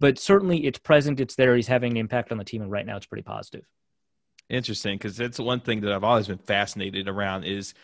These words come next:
Speaker 2: this idea of Kirk Cousins and how he is portrayed. 'Cause you hear all the national talk about him and who he is as a quarterback, but to,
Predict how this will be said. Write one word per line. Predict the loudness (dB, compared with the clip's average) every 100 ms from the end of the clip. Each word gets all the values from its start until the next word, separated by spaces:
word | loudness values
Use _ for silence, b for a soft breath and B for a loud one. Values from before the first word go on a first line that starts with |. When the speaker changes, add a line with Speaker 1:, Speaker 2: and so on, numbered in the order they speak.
| b
Speaker 2:
this | -6 -2
idea | -2 -2 -4 -4
of | -4
Kirk | -6 -6
Cousins | -4 -4 -4 -6 -12
and | -8
how | -4 -4
he | -4 -8
is | -8
portrayed. | -8 -4 -4 -6 b b
'Cause | -6 -2
you | 2
hear | 2
all | 2 0
the | -4
national | -4 -4 -4 -12
talk | -8 -8 -8
about | -4 -4 -4
him | -6
and | -8
who | -8 -6
he | -4 -6
is | -6
as | -12
a | -14
quarterback, | -8 -4 -4 -4 -4 -4
but | -6 -6
to, | -6 -8